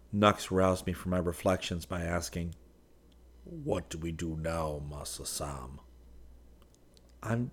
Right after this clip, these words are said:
not sure," I answered despairingly. "If we can't escape from this rock,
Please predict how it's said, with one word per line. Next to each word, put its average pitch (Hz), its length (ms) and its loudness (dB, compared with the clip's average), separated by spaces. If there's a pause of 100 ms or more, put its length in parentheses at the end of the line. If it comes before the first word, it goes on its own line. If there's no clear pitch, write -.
not 120 240 0
sure," 101 560 4 (640)
I 92 100 -6
answered 90 320 0
despairingly. 90 800 0 (1000)
"If - 140 -4
we 120 60 2
can't 143 280 4
escape 131 300 4
from 107 160 -2
this 98 240 -2
rock, 113 460 8